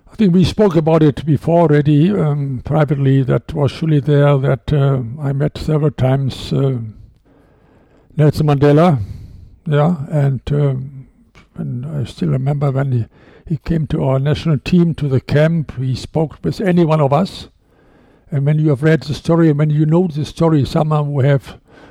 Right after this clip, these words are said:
has spent, uh, twenty-five years in prison, yeah, and, uh, someone comes out and then he, uh, reach, uh, gives his hand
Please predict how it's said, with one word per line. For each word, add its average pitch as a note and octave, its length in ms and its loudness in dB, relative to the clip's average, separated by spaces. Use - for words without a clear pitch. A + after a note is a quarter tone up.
has D#3+ 360 -4
spent, E3 680 -2
uh, D3 180 0
twenty-five D#3 580 0
years D#3 280 4
in D3 100 -2
prison, C#3+ 420 0
yeah, E3+ 380 -2
and, D3 300 0
uh, C#3 380 2
someone D3 300 -2
comes D3 320 0
out D3+ 300 2
and C#3 140 0
then D3 180 0
he, C3+ 260 4
uh, C#3 80 0
reach, C3 540 -2
uh, G3 160 0
gives D3 260 0
his D3+ 220 0
hand D#3+ 420 0